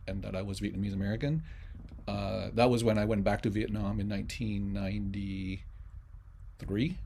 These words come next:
Um, and I realized that the people there didn't think I was all that Vietnamese. <laughs> I didn't feel like I was Vietnamese there. Um, and then when I came back to the United States, I was pretty much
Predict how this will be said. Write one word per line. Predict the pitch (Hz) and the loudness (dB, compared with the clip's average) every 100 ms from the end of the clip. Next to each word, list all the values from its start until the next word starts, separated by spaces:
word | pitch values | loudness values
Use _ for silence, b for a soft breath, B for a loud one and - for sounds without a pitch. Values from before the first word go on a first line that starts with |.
| - - b b b - | -10 -10 b b b -10
Um, | - 101 101 101 101 101 98 92 95 - 110 | -4 -2 0 0 -2 -2 -2 -4 -6 -2 2
and | 104 | 2
I | |
realized | 107 117 107 101 98 | 4 4 2 2 -2
that | 101 98 - - - - - - | -2 -2 -4 -8 -10 -10 -12 -8
the | - | 4
people | 127 123 113 | 6 6 8
there | 113 | 8
didn't | 117 107 | 6 2
think | 113 110 - - | 0 0 -10 -4
I | 104 | 0
was | 104 | 0
all | 98 104 | 2 2
that | 110 - | 2 2
Vietnamese. | 113 107 117 156 - 190 160 B B | -2 4 8 8 10 8 8 B B
<laughs> | B B - | B B 12
I | 143 | 12
didn't | 139 127 | 12 10
feel | 123 117 | 10 10
like | - - | 10 6
I | |
was | 113 101 - - 95 | 6 4 -2 -4 0
Vietnamese | 117 98 110 143 - - | 2 4 6 6 6 6
there. | 101 143 202 190 - b b b - | 10 12 10 6 -2 b b b -2
Um, | 110 104 104 101 101 98 - | 0 2 2 2 0 0 2
and | 131 120 117 110 104 | 8 10 10 8 6
then | 104 113 110 | 10 10 10
when | 107 | 6
I | |
came | 104 110 101 | 6 6 6
back | 104 | 6
to | |
the | 104 | 6
United | 101 95 90 | 4 2 0
States, | - 98 92 - | 2 2 2 2
I | |
was | 104 98 | 2 0
pretty | - 139 127 | 0 4 6
much | 110 101 - | 6 4 2